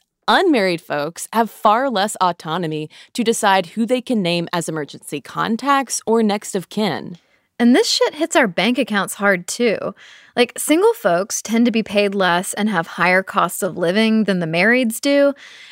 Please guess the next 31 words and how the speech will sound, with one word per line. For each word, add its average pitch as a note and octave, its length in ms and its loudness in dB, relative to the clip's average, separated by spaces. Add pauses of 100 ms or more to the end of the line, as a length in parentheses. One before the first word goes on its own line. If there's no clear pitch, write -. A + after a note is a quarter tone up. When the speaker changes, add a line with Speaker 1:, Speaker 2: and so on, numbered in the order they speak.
Speaker 2:
And C#4 160 4
the C#4+ 60 2
singlehood E4+ 560 0
strain A3+ 340 0
is - 160 -6
compounded G#3+ 1120 0
for G3 400 0 (100)
anyone B3 500 2
who's G#3+ 260 -2
not F#3 200 0
a E3+ 240 -2
cis, G3 380 -2
straight, - 720 -4
white, E3+ 340 0 (160)
able-bodied F3+ 580 0
woman. G3+ 380 -4 (220)
Speaker 1:
Yeah, G3 320 2
for A3+ 160 -6
just E4 320 -4 (200)
one A#3 600 0
example, E3 840 -2
let's A#3 280 -2
talk A4 200 -4
about C4+ 360 2
the F#3+ 200 -6
wealth D#3 440 -6
gap. - 260 -12 (640)
So B3+ 140 -4
in B3+ 80 -2
twenty E4+ 220 -4
fourteen, G#3+ 560 -2